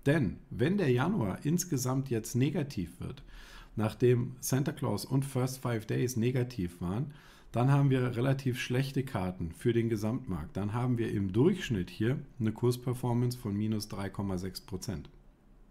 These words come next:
Über die ganzen Jahre, in denen das seit neunzehnhundertfünfzig so aufgetaucht ist. Minus drei Komma sechs Prozent.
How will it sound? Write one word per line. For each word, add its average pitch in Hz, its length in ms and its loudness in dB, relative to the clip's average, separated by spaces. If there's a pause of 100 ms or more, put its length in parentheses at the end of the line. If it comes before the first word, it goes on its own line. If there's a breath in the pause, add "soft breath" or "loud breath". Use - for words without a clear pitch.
(680)
Über 135 200 8
die 117 140 4
ganzen 110 340 2
Jahre, 101 300 0
in 104 160 0
denen 101 180 0
das 101 240 -4 (340 loud breath)
seit 107 240 -2
neunzehnhundertfünfzig 107 1000 0
so 131 100 0
aufgetaucht 120 640 -4
ist. - 200 -14 (360 loud breath)
Minus 120 360 6
drei 92 200 -2
Komma 110 240 0
sechs 113 200 -4
Prozent. 107 380 -4